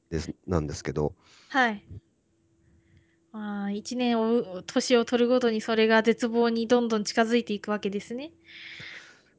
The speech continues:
Speaker 1: <laughs> そうですね。
Speaker 2: うん。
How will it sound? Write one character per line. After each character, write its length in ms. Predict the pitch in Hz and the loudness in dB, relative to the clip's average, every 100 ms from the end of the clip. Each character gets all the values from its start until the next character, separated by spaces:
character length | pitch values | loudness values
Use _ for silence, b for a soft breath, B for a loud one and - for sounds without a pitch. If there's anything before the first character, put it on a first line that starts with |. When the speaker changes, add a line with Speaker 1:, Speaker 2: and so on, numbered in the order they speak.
| _ - | _ 2
Speaker 1:
<laughs> 1400 | - 113 - - - - - - - - _ _ _ _ | 4 4 2 -4 -12 -16 -20 -20 -20 -20 _ _ _ _
そ 120 | - 98 | 0 4
う 20 | |
で 160 | - 110 | 4 2
す 120 | - - | 0 -8
ね。 140 | - B B B B B B _ _ _ _ _ _ _ _ _ _ _ _ _ _ _ _ _ _ - - 82 87 | -14 B B B B B B _ _ _ _ _ _ _ _ _ _ _ _ _ _ _ _ _ _ -10 -6 -4 -4
Speaker 2:
う 40 | |
ん。 280 | 101 80 | -6 -6